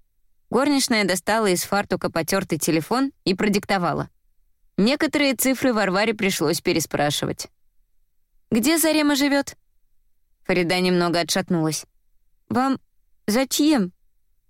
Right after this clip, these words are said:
«Съезжу к ней и узнаю, как у нее дела. Может, заболела. Тогда заказ вам отдам. Возьметесь?» «Плачу тридцать тысяч», брякнула Варвара, не представляя, сколько стоит уборка дома в четыре этажа.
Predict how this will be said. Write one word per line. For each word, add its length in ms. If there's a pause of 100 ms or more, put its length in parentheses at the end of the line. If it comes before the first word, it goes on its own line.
(300)
«Съезжу 480
к 80
ней 220
и 40
узнаю, 320
как 220
у 20
нее 240
дела. 320 (580)
Может, 340
заболела. 520 (420)
Тогда 320
заказ 340
вам 220
отдам. 400 (380)
Возьметесь?» 640 (640)
«Плачу 360
тридцать 380
тысяч», 420 (460)
брякнула 440
Варвара, 440
не 120
представляя, 640
сколько 440
стоит 340
уборка 400
дома 320
в 60
четыре 420
этажа. 420